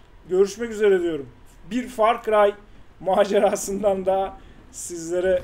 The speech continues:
veda ediyorum. Bundan sonra bir de D L C daha var. Bu D L C'de de, e, zombiler mombiler olacakmış. Ondan biraz hafif böyle bir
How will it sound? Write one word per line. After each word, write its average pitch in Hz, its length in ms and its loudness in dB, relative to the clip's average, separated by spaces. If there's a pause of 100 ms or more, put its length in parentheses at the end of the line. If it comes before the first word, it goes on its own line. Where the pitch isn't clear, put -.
veda 175 380 0
ediyorum. 147 340 -6
Bundan 226 300 -2
sonra 247 300 -6
bir 202 120 -16
de 214 320 4
D 208 80 -6
L 208 180 4
C 208 220 -10
daha 226 220 2
var. 226 160 2
Bu 202 160 -14
D 202 120 0
L 202 140 4
C'de 220 360 -8
de, 226 200 -4 (480)
e, 170 400 -2
zombiler 214 520 0
mombiler 214 420 -2
olacakmış. 175 680 -6 (840)
Ondan 294 680 2
biraz 254 460 2
hafif 247 360 -12
böyle 226 300 2
bir 226 180 -10